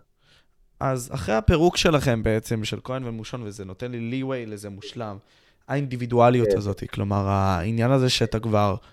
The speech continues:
Speaker 1: אתה, אתה לא רק... נמצא עם מישהו שאתה גם מאוד אוהב גם אחרי
Speaker 2: כן.
Speaker 1: זה, אתה, אתה נמצא עם
Speaker 2: כן.
Speaker 1: עצמך ועם הראש שלך והכל. כמה חשוב לך להיות האינדיבידואל הזה? כמה היה לך חשוב?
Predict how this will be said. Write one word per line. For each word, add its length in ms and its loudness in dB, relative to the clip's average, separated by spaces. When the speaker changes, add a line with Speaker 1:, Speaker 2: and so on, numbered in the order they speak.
Speaker 1:
אתה, 200 4
אתה 160 -4
לא 340 2
רק... 380 0
נמצא 480 -2
עם 180 -6
מישהו 300 -6
שאתה 340 -6
גם 220 -2
מאוד 260 2
אוהב 240 4
גם 160 2
אחרי 340 4
Speaker 2:
כן. 40 8
Speaker 1:
זה, 220 2
אתה, 120 -2
אתה 160 -4
נמצא 320 -2
עם 120 0
Speaker 2:
כן. 40 -2
Speaker 1:
עצמך 420 2
ועם 220 -4
הראש 320 0
שלך 280 -2
והכל. 440 -2
כמה 220 4
חשוב 360 -4
לך 260 0
להיות 300 0
האינדיבידואל 580 -2
הזה? 160 -8
כמה 240 -6
היה 280 -2
לך 200 0
חשוב? 460 -2